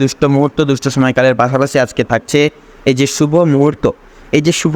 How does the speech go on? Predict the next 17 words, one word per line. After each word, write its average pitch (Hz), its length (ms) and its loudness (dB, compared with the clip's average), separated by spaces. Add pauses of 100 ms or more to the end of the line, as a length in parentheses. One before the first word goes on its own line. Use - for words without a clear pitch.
(140)
মুহূর্তটিকে 175 680 0 (400)
পর্যবেক্ষণ 156 600 0
করে 156 220 2
এবং 160 120 0 (120)
পর্যবেক্ষণ 143 540 0
করে 143 200 2
কিন্তু 139 220 0
আপনারা 135 280 0
যে 151 120 2
কোনো 170 120 0 (100)
শুভ 131 120 -4 (180)
কাজ 175 120 0 (120)
বা 156 60 2 (100)
দৈহিক 156 240 0 (100)
যে 147 140 2
কোনো 147 160 2 (520)
ক্রিয়াকলাপ, 151 500 2